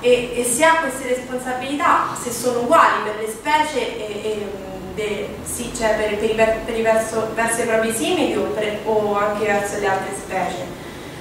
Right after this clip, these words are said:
o se esistono dei, semplicemente degli assoluti etici nelle sue relazioni con la natura, oppure tutto è relativo e soggettivo. Ehm, non ci sono delle risposte molto chiare,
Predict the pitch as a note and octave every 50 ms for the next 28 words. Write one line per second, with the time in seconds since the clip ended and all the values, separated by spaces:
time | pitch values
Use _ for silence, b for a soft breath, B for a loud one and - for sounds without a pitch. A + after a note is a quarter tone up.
0 | B B C4+ C4+ B3+ - D4 C#4+ F4+ F4+ - - C#4+ B3 A3+ A3 A3+ A3+ A#3+ C4+
1 | B3+ C4+ C#4+ C#4 D4 D#4 E4 - - A#3+ A3+ A3 A3+ A3+ A3 A3+ - B3 A#3 A#3
2 | A3+ A3 B3 C4 C4+ C#4+ D4 C4+ B3 A3+ G#3+ A3 G#3 G#3 G#3 G#3 G#3 G#3+ A3+ G#3+
3 | G#3+ A3+ B3 - - - B3+ A3+ G#3+ G#3 G#3+ G#3 G#3+ - C#4 C#4 C#4+ C4+ A3 G#3+
4 | A3 - - B3+ A#3+ - B3+ C4 - B3+ A3 G#3 G#3 G#3 G#3+ G#3 A3+ A3 G3+ G3
5 | - - F#3+ - - F#3 F3+ F3+ - - F3 F3 E3+ E3+ E3+ E3+ - - B B
6 | B B B B B B B B - - C#4 C4+ C4 C4 C4 C4 B3+ B3+ B3+ B3
7 | A#3+ A3+ - D3 - - - - - - - - - - - - - B3+ C#4 C#4
8 | C#4 D4+ D4+ D#4+ F4 C#4+ - - A3+ A3+ A3+ A3+ A3+ A3+ - - - A3 G#3+ G#3+
9 | G#3+ - A3+ G#3+ G#3+ G#3+ G#3+ G#3+ A3 A3 G#3+ G#3+ A3 A3+ A3+ A3 A3 A3 - -
10 | - - - G3 G3 G3 G3